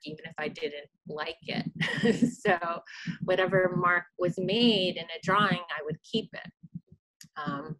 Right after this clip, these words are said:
the only time I'd erase if it was for some technical reason that it wouldn't work in an animation. But other than that, every mark I make is just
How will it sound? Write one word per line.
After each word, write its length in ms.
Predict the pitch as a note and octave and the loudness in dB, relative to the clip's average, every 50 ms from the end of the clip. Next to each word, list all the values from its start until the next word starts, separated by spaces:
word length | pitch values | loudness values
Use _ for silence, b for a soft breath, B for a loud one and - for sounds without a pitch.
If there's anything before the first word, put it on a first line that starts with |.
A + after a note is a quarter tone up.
| _ _ _ - | _ _ _ -14
the 120 | E3+ E3 | -10 -8
only 180 | F3 F#3 F#3 F3+ | -6 -4 -4 -4
time 240 | - - F3+ E3+ E3+ E3 | -4 -4 -4 -2 -2 -4
I'd 100 | E3 D3+ | -4 -4
erase 400 | D#3 D#3 D3+ D#3 D3+ D3 - - | -2 0 2 2 2 0 -2 -6
if 80 | - - | -14 -12
it 60 | - | -12
was 260 | - - E3+ - - E3 - | -12 -12 -12 -8 -8 -8 -6
for 120 | - C#3 | -4 -6
some 200 | C3+ - - D#3 D3 | -6 -6 -10 -14 -8
technical 520 | - - D3 - - - - - C#3+ - - | -6 -6 -6 -6 -6 -12 -12 -8 -8 -6 -6
reason 400 | D3+ D3+ D3+ D#3 - - D3 - - - _ _ | -4 -6 -6 -8 -10 -14 -14 -14 -16 -18 _ _
that 140 | C#3 C#3+ D3+ | -10 -8 -6
it 100 | - - - | -6 -6 -8
wouldn't 260 | D#3 - - - - | -8 -10 -10 -8 -8
work 200 | D3+ D3 E3 E3 - | -8 -8 -8 -10 -12
in 80 | - - - C3+ | -16 -18 -18 -18
an 180 | C3+ B2+ C3+ C#3+ - A#3 | -14 -14 -12 -12 -12 -12
animation. 480 | - - - - C3+ D3+ - - - - _ B B B D#3 B B B B - | -12 -10 -10 -10 -10 -12 -12 -14 -18 -20 _ B B B -20 B B B B -8
But 80 | F#3 G3 | -4 2
other 160 | - A3 A3 | 4 4 4
than 140 | A3 G#3+ G#3+ | 4 4 4
that, 240 | G#3+ G3 G3 F#3 - - | 4 6 4 4 4 2
every 280 | E3+ - - F3 F3 E3+ | -2 -2 -4 -8 -6 -4
mark 180 | E3 D#3+ D#3+ - | -4 -4 -2 -2
I 140 | D3 D#3 D#3 D#3+ | -4 -6 -6 -4
make 240 | E3 F3+ F#3+ - - | -4 -4 -4 -2 -4
is 160 | E3+ D3+ - | -4 -6 -4
just 260 | - D3+ D3+ - - | -4 -6 -6 -6 -8